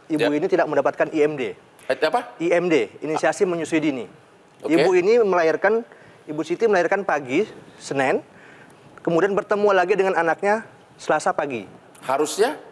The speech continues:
Speaker 1: Harusnya langsung hari itu dia mendapatkan I M D.
Speaker 2: Oke.
Speaker 1: Inisiasi menyusui dini. Kemudian ibu ini tidak mendapatkan haknya I M D selama satu jam.
Speaker 2: Oke.
Speaker 1: Satu jam pertama. Kemudian ada yang dilanggar di P P, Peraturan Pemerintah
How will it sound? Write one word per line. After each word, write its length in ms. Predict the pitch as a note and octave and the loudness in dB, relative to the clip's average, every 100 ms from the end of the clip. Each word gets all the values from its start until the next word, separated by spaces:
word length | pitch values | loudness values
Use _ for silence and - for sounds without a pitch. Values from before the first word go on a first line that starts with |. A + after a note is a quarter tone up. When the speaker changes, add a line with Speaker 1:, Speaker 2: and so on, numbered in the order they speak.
| - | -12
Speaker 1:
Harusnya 480 | - G3 A3+ D4+ C#4 | -2 0 2 4 4
langsung 320 | C#4 C#4 B3+ | 4 2 2
hari 240 | A3+ G3 | 4 2
itu 160 | F#3 A3+ | 2 2
dia 80 | A3 | 2
mendapatkan 240 | G3 A3+ | 0 2
I 120 | E3+ F3 | 2 2
M 80 | |
D. 160 | D3+ A2+ - - - - - - | 0 -2 -6 -20 -20 -20 -10 -8
Speaker 2:
Oke. 320 | - C3 A2 | -2 2 2
Speaker 1:
Inisiasi 160 | - | 0
menyusui 240 | E3+ D3 D3 | -2 -2 -2
dini. 240 | C#3 A2+ F#2+ - - - - - - | -2 -4 -10 -16 -20 -20 -20 -10 -2
Kemudian 480 | F3+ F3+ G3 A3 | 0 2 2 2
ibu 160 | G#3 F#3 F#3+ | 2 4 4
ini 240 | F#3+ A3 | 4 2
tidak 160 | F#3+ F#3 | 2 0
mendapatkan 400 | F3 F3 E3 G3 | 0 0 0 0
haknya 720 | - F#3 - - D3+ F3 C4 - - _ _ _ _ _ _ | -2 -4 -4 -4 0 0 -2 -12 -20 _ _ _ _ _ _
I 160 | F3+ E3 | 0 2
M 160 | D#3+ | 2
D 80 | F#3 | 0
selama 240 | F3+ F3 | 0 -2
satu 160 | E3+ E3 | -2 -4
jam. 320 | C#3 A#2+ G2 - - _ - | 0 -2 -2 -18 -20 _ -14
Speaker 2:
Oke. 80 | - | -4
Speaker 1:
Satu 160 | C3+ D3 | -2 0
jam 320 | C#3 A#2+ F#2 - _ _ | 0 -2 -4 -20 _ _
pertama. 480 | - C3 A#2 G2 - - - - - - - | -6 -4 -4 -8 -10 -20 -20 -20 -20 -20 -4
Kemudian 480 | E3+ F#3 F3+ G#3 G#3 | -2 0 2 2 2
ada 480 | E3+ F3 F3 F#3+ F#3 | 0 0 2 4 4
yang 160 | F3+ | 2
dilanggar 400 | D#3 D#3+ E3+ F#3 | 2 2 2 -2
di 160 | D#3+ E3+ | 0 -4
P 320 | - - D#3 | -4 -2 -2
P, 400 | D#3 D#3+ G#3+ C4+ | 0 0 0 0
Peraturan 240 | D3+ D#3+ | -4 -2
Pemerintah 560 | D#3 D3+ D3+ C#3 E3+ | -2 0 -2 0 0